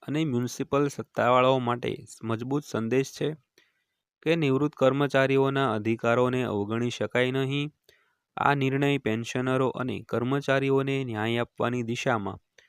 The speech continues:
એક મહત્વપૂર્ણ પગલું પણ છે.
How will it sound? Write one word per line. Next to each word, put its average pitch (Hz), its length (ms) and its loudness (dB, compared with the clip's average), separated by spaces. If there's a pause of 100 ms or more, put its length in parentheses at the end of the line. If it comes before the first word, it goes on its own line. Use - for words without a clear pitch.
(380)
એક 160 240 -2
મહત્વપૂર્ણ 123 760 -2
પગલું 117 420 -2
પણ 101 200 -2
છે. - 240 -8